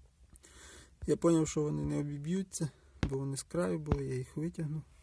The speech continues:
І ще звідси витягнув три відра полови. В общем, на цьому метрі я витягнув шість відер полови,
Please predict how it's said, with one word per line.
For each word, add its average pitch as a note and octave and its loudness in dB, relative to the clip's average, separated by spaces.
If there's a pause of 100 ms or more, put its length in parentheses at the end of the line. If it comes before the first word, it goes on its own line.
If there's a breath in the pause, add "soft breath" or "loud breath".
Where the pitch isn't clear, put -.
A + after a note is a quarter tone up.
(1200 loud breath)
І E3+ 4
ще A#3 12
звідси F#3+ 4
витягнув F#3 4 (640 loud breath)
три F3+ 4
відра E3+ 4
полови. D3 0
В D#3 0
общем, D#3+ 2
на D#3+ 2
цьому F#3 4 (1400 soft breath)
метрі F3+ 2 (580 loud breath)
я F3+ 4
витягнув F#3 2
шість F#3 -2
відер E3 0
полови, D#3 0